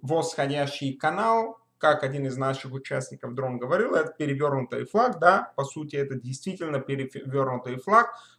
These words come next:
То есть вот оно практически тело флага. Вот он сам по себе флаг. Выход, движение вниз. На самом деле, если мы применим такой же столбик, <laughs> можно предположить, что по этому столбику,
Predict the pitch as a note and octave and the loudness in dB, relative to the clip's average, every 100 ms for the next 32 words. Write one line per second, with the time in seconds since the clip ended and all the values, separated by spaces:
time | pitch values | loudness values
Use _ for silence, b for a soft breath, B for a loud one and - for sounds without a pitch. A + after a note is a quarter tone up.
0 | _ D#3+ C#3+ B2 D3+ D3+ C3+ C3 B2+ A#2 | _ 2 2 4 2 2 0 -2 -2 -8
1 | - B2 - C#3+ B2+ C3+ B2 A2+ - G3 | -8 -10 -10 -10 -4 2 2 2 0 4
2 | A3 G#3+ A3 A3 - b _ - C3+ C3+ | 4 4 2 2 -4 b _ -4 -4 -2
3 | B2 - B2+ A#2+ C3 - B2 C3 - - | -4 -2 -2 -2 -6 -8 -2 -2 0 6
4 | G#3 A#3 - - _ C#3+ C3+ G3+ G#3 G#3+ | 8 8 4 -16 _ -6 4 4 4 0
5 | D3 D#3 C3+ E3 D#3 D3+ C#3+ G3+ A#3+ - | 0 -4 -2 -2 -2 -2 0 0 -2 -6
6 | b b b F#3+ - C4 B3 B3 G#3+ A3 | b b b -4 2 4 4 2 2 2
7 | A3 G#3+ G3+ A3 G#3+ - - E3 F3+ F#3 | 2 4 4 4 0 -4 -8 -4 -2 -2
8 | G3 F3 E3+ F3+ F3 C#3 C#3+ - G3+ G3+ | -2 0 -2 0 0 0 -4 0 4 6
9 | G3+ D#3 B2+ - - E3 D#3+ G#3+ G3+ E3 | 4 0 -6 -10 -6 -2 4 4 4 -2
10 | - D3+ C#3+ D#3 D3+ D3+ D#3+ G3+ - F3 | -2 -6 -4 0 2 0 -2 -6 -4 -4
11 | D3 D#3+ D#3 D3+ D3+ C3+ B2 - F3 F#3+ | -4 -2 2 2 0 -4 -6 -4 -2 0
12 | F3+ D#3+ C3+ B2 | -2 -2 -4 -4